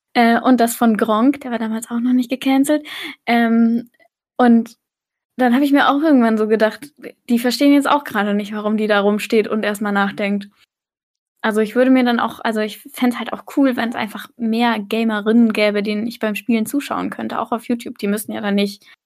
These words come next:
irgendwie E-Sport-mäßig unterwegs sein. Aber ich würde mich freuen, wenn ich da mehr Frauen sehen würde.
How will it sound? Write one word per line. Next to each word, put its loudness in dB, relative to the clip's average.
irgendwie -2
E-Sport-mäßig -8
unterwegs -14
sein. -2
Aber 2
ich -12
würde 6
mich 4
freuen, 2
wenn 2
ich -10
da -4
mehr -4
Frauen 0
sehen 0
würde. -8